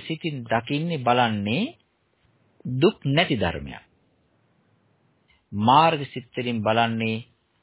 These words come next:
ආත්ම නැති ධර්මයක්. එතකොට නිට්ටය නැති, ඒ කියන්නේ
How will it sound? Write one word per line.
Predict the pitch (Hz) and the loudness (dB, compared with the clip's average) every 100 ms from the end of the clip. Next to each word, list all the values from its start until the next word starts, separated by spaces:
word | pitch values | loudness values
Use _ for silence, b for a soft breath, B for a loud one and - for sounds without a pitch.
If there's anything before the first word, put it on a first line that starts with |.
| _ - | _ 4
ආත්ම | 127 139 - 156 | 4 4 -2 -6
නැති | 127 104 | -6 -4
ධර්මයක්. | 90 76 67 60 - _ _ _ _ _ _ _ _ _ _ _ _ _ _ _ _ _ b b b b b b b _ | -6 -6 -8 -14 -18 _ _ _ _ _ _ _ _ _ _ _ _ _ _ _ _ _ b b b b b b b _
එතකොට | - 175 185 196 220 | 0 2 2 2 2
නිට්ටය | 147 156 - - 185 | 4 2 0 0 2
නැති, | 123 117 - 107 220 285 _ _ _ _ _ _ _ _ _ _ _ | 2 0 0 -2 -2 -6 _ _ _ _ _ _ _ _ _ _ _
ඒ | - | -6
කියන්නේ | 113 139 127 117 104 95 - | 0 2 2 0 -2 -4 -8